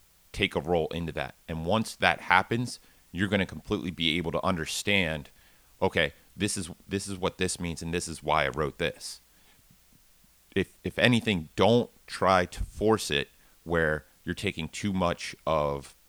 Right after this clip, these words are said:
somebody else's style. You need to create your own style, and that's what's really, really gonna make you successful. You look at, like, all the top killers out there in hunting, and they all have their own unique style. It's not one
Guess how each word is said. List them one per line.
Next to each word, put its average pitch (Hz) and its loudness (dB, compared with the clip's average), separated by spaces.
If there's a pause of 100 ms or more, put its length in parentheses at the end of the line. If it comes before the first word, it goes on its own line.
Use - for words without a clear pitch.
(440)
somebody 95 0
else's 87 0
style. - -2
You 98 -4
need 98 0
to 90 -8
create 87 -6
your 78 -6
own 95 0
style, 82 2
and 80 -6
that's 85 0
what's 76 -8
really, 82 2
really 78 0
gonna 78 -2
make 80 -4
you 76 -8
successful. - -6 (400)
You 110 2
look 113 4
at, 92 2
like, 78 -2 (100)
all 98 6
the 78 -8
top - 0
killers 80 -4 (420)
out 82 4
there 65 -4
in 82 2
hunting, 73 -2 (480)
and 92 2
they 87 2
all 90 4
have 80 0
their 80 -4
own 90 -2
unique 82 -6
style. 71 -2
It's 85 -6
not 90 2
one 90 0